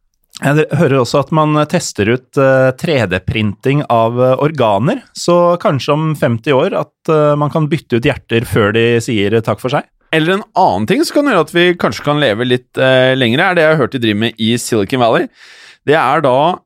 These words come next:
Speaker 2: rike teknologinerder som da spruter unge gutters blod rett inn i årene sine.
Speaker 1: Nei.
Speaker 2: Jo, jo, jo, for å angivelig føle seg yngre. Eh, du, har du sett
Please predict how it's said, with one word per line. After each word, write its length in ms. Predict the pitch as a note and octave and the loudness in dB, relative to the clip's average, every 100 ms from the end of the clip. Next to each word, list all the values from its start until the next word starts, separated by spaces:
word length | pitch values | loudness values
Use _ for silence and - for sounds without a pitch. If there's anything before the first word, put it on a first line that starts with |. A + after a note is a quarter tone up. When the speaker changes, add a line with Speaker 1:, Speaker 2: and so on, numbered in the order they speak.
| - | -2
Speaker 2:
rike 580 | D#3+ A3+ C#3 - F#3 G3+ | 0 0 -4 -6 -2 -2
teknologinerder 960 | F#3 - F3 C#3+ B2 B2+ B2 B2+ G#3 | -2 -2 -2 0 0 0 0 0 0
som 160 | - F3+ | 0 0
da 120 | C3 | 0
spruter 540 | D3+ - D3 G2 C3+ - G#3+ | -2 -4 -4 -4 -6 -4 0
unge 300 | F3 C3+ E3+ | 0 0 -2
gutters 340 | F3+ - D3+ | -2 -2 -4
blod 380 | B2+ C3 D#3 F#3 | -2 0 0 -2
rett 360 | - B2 C3+ - | 0 0 -2 -2
inn 120 | C3 | 0
i 40 | C#3 | 0
årene 180 | G2+ G2+ | 0 -2
sine. 160 | C#3+ G3+ | -2 -2
Speaker 1:
Nei. 260 | - - - - _ _ _ _ | -6 -10 -16 -20 _ _ _ _
Speaker 2:
Jo, 220 | - B2 E3+ G4+ | -2 2 4 4
jo, 120 | G4 | 4
jo, 80 | G#4 F4+ - | 2 0 -4
for 240 | - A3 | 0 2
å 60 | A3+ | 2
angivelig 400 | F3+ D3 F#3 F#3 | 0 0 0 0
føle 240 | C3+ F2 | -2 -2
seg 380 | - C3+ C#3 C#3 - A2 | 0 2 0 -2 -4 -2
yngre. 240 | G#2 A2 A2 - _ | 0 0 -2 -8 _
Eh, 540 | C3 C3 C3+ C3 C3 C3+ | 0 2 2 2 2 0
du, 140 | C#3+ E3+ | 0 0
har 240 | D3 E3+ | 2 0
du 60 | E3 | -2
sett 320 | - D#3 | -4 -6